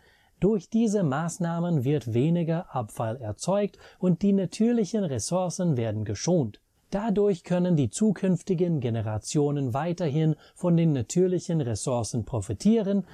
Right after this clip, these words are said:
und werden nicht durch Umweltverschmutzung beeinträchtigt. Danke für das Beispiel. Hast du alle Phrasen gehört? Jetzt wiederholen wir.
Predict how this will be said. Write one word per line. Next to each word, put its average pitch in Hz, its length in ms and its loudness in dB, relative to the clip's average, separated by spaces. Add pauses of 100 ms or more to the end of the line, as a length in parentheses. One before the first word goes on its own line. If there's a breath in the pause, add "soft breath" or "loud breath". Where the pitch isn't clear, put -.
und 190 180 2
werden 196 320 0
nicht 208 320 0
durch 170 340 0
Umweltverschmutzung 123 1200 -2
beeinträchtigt. 143 1080 -4 (480)
Danke 214 300 0
für 220 160 -2
das 202 160 -6
Beispiel. 117 600 -2 (440 loud breath)
Hast - 280 -4
du 131 80 2
alle 117 180 -2
Phrasen 117 520 -2
gehört? 123 460 0 (540)
Jetzt 254 280 -4
wiederholen 127 580 0
wir. 98 280 -4